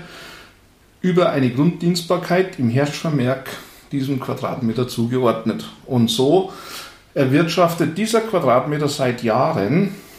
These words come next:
ähm, über tausend Euro Miete im Monat. Und wir haben nie die Mieten erhöht, wir haben immer so laufen lassen, weil das war immer das Thema, Leipzig wurde erst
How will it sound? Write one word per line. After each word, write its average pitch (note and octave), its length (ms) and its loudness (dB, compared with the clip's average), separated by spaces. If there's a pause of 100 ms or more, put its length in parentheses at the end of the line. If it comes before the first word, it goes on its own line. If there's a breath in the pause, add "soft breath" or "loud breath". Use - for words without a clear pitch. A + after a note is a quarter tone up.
(420 loud breath)
ähm, D3 280 2
über F3+ 280 -2
tausend C#3 400 0
Euro B2 500 -2
Miete D#3+ 300 -2
im E3 160 -2
Monat. G3+ 380 0 (1200 loud breath)
Und D3 500 2
wir C#3+ 160 2
haben D#3 220 0
nie F3 80 2
die E3+ 100 0
Mieten D3 340 0
erhöht, C#3+ 360 0
wir C3+ 60 -2
haben C3 180 -4
immer C#3+ 340 4 (240 loud breath)
so B2+ 200 0
laufen D3 360 0
lassen, D3 300 0
weil B2 140 -2
das A#2+ 160 -2
war A#2+ 120 0
immer B2+ 140 0
das A#2 160 -2
Thema, C3 260 0
Leipzig A#2+ 380 -4
wurde B2 160 0
erst B2 320 -4